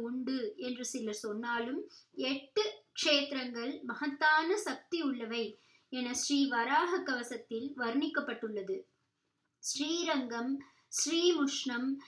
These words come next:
வேங்கடாத்ரி, சாலக்கிராமம், நைமிச்சாரண்யம், தோயாத்ரி, திருநீர்மலை,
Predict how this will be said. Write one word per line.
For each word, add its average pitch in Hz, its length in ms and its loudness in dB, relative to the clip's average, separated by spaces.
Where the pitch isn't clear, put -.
வேங்கடாத்ரி, 277 880 4
சாலக்கிராமம், 269 1000 8
நைமிச்சாரண்யம், 269 1040 4
தோயாத்ரி, 294 720 2
திருநீர்மலை, 285 800 0